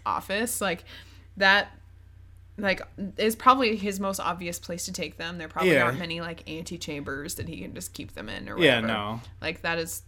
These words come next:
Speaker 2: I think he wanted, uh, house advantage for sure. I
Speaker 1: Hou-
Speaker 2: think he wanted to intimidate.
Speaker 1: House advantage, and also, like, throw them off instantly,
Speaker 2: Mm-hmm,
Speaker 1: and
Speaker 2: mm-hmm.
Speaker 1: and then there's, there's just, like, uh, you have to bring them away from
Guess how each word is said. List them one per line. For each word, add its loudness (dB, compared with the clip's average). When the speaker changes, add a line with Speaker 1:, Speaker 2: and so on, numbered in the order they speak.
Speaker 2:
I 2
think 0
he 2
wanted, 4
uh, -8
house -2
advantage -8
for -12
sure. -8
I -2
Speaker 1:
Hou- 4
Speaker 2:
think 2
he -4
wanted -6
to -12
intimidate. -12
Speaker 1:
House 2
advantage, 0
and -6
also, -2
like, -4
throw 0
them 0
off 2
instantly, -8
Speaker 2:
Mm-hmm, 0
Speaker 1:
and -2
Speaker 2:
mm-hmm. -2
Speaker 1:
and 4
then 4
there's, -2
there's -2
just, -6
like, -6
uh, -10
you -2
have 2
to -6
bring -4
them -2
away -4
from -6